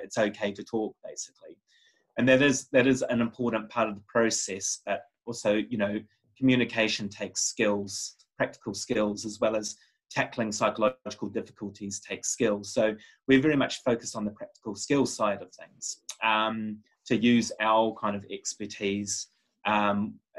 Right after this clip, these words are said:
in, in our coaching and clinical practices to actually support men to, um, take on psychological challenges more successfully, um, so that, that they can live better lives.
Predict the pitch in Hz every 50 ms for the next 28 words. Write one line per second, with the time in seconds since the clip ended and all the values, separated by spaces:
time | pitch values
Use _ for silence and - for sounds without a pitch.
0 | - - 117 117 110 - - 110 107 107 104 101 98 - - 110 104 - - -
1 | - 107 104 104 104 98 - 98 101 101 101 104 101 101 - - 110 104 104 -
2 | 98 98 _ - 113 - - - - - - - - - 107 117 120 - - _
3 | _ _ _ _ _ _ _ _ - 143 127 127 - - 117 - - - - -
4 | 127 120 117 113 - - _ - _ _ _ - 123 117 117 117 110 107 107 104
5 | 104 - - 104 104 104 104 104 104 - 110 110 110 107 107 104 101 101 98 98
6 | - - - 117 - - - 110 107 107 104 - 110 104 - 110 104 98 - -
7 | - 98 98 - 104 101 104 104 101 98 101 98 98 - - 110 104 98 - -
8 | - - - - 107 95 - - - - - - 85 107 120 120 _ _ _ _
9 | _ _ _ _ - 101 101 101 98 - 110 104 101 101 - 107 107 104 - 104
10 | 104 107 - 117 104 101 98 101 - 98 104 101 101 104 104 104 101 95 101 -
11 | - -